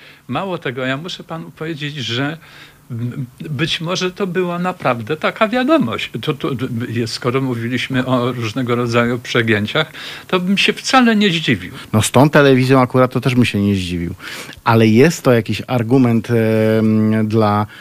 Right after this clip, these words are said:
Speaker 2: em, jak pan powiedział, że kim, dla apostoła, tak? Dla apostoła, który pojedzie do,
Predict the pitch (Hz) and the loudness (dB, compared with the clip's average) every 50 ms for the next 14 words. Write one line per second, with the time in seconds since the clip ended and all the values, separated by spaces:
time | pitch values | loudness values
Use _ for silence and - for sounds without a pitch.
0 | - - - - _ - 107 107 107 104 104 107 107 104 104 107 107 107 104 101 | -20 -20 -20 -20 _ -6 -2 0 2 2 2 2 2 2 2 2 2 2 2 0
1 | 104 107 107 117 131 135 135 - _ _ _ _ _ - - 110 104 - 117 113 | -4 -8 -10 -12 -14 -16 -18 -20 _ _ _ _ _ -2 -2 -2 0 2 0 0
2 | 101 - 107 104 113 107 127 139 147 131 107 110 95 - 117 110 - 120 107 120 | 2 2 0 0 2 2 4 4 4 4 2 0 0 0 0 0 0 2 4 6
3 | 120 117 110 - - 120 - - - 113 95 85 87 - 123 131 127 113 107 113 | 6 6 4 2 0 -4 0 2 2 2 2 2 0 -2 -4 -2 0 0 0 0
4 | 107 - 113 107 107 - 120 107 101 110 131 120 - - - - - - - - | 0 0 -2 -2 0 2 4 4 4 4 2 0 -6 -12 -16 -18 -18 -14 -2 2
5 | 123 113 117 110 - 110 110 113 131 151 147 127 117 117 110 104 98 - - - | 2 4 2 2 2 2 4 4 4 4 4 4 4 4 4 2 0 -4 -10 -12
6 | - - 107 104 104 107 110 107 104 104 104 | -8 -4 -4 -2 2 2 4 4 4 4 2